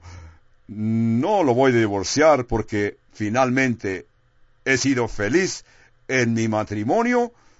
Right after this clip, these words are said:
Lo he tratado con tanta dulzura, que él me trata con tanta dulzura, que estoy decidido a continuar mi vida con él, porque nunca he estado más feliz matrimonialmente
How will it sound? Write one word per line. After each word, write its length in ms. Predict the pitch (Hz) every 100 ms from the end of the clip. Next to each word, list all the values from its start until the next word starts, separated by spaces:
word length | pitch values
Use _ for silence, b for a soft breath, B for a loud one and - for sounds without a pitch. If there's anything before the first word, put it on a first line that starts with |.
| b b _ _ _ _ _
Lo 460 | 110 120 120 120 127
he 120 | 170
tratado 460 | 170 131 160 160 135
con 240 | 127 117
tanta 400 | 165 180 175 139
dulzura, 720 | 123 120 110 - 254 240 233 - b b
que 200 | - 135
él 100 | 165
me 100 | 160
trata 300 | 147 151 139
con 180 | 127 123
tanta 300 | 147 151 135
dulzura, 600 | 120 110 - 226 226 226 b b _
que 260 | 135 135 -
estoy 800 | 127 123 - - 170 143 120 92 - B B B
decidido 720 | 120 107 117 175 233 226 220
a 160 | 143 135
continuar 500 | 127 123 117 131 135
mi 100 | 117
vida 220 | 127 117
con 240 | - 90 131
él, 260 | 113 95 -
porque 340 | 104 - 95
nunca 600 | 147 190 123 104 92 87 b b b b _ _ _ _ _ _ _ _ _
he 80 | 147
estado 340 | 135 143 127
más 280 | 120 127 -
feliz 560 | 110 117 180 170 - -
matrimonialmente 1120 | 113 113 104 101 117 139 156 247 254 233 247